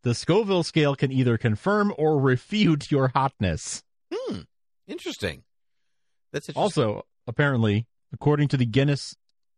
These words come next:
Speaker 1: according to Guinness World Records, the hottest pepper in the world is called the Trinidad Scorpion Butch Tea, and it comes from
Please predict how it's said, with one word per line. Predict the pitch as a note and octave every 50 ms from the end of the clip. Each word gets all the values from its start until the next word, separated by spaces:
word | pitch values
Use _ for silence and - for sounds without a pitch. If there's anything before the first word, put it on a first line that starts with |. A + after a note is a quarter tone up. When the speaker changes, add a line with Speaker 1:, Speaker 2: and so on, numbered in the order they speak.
| _ _ -
Speaker 1:
according | C#3 B2 A#2 - E3+ E3 E3
to | D3+ D3
Guinness | B2 C#3+ C#3+ D#3 D3 -
World | D#3+ D3+ C#3 C#3
Records, | C#3+ C3+ - C#3 B2 - _ _ _ - - - _ -
the | A2+
hottest | G2+ - F#3 A3 B3 G#3+ -
pepper | - G3+ G3 - G#3 F#3
in | F3+ F3
the | E3+
world | E3 F3 F3 D#3+ D#3
is | C#3+
called | - - C#3 C3+ B2+ A#2
the | A2 G2+ F#2
Trinidad | - - - G#3 A#3+ C4 A#3 A#3 A#3 A3+ G#3+ F3+
Scorpion | - - - - F3+ F3 - F3+ E3 E3 D#3+ D3+ B2
Butch | - - E3 D#3 - - - - _ _ _ -
Tea, | - - F#3 D#3 A#2 F#2 F2+ F2+ - _ _ _ _ _ _ _ _
and | - B2 A2+ A2 A2 G#2+ G#2 _ _ _ _ -
it | B2 A2 - -
comes | - B2+ A#2 A#2 A2+ -
from | - - A#2+ A2 G#2 G#2 G#2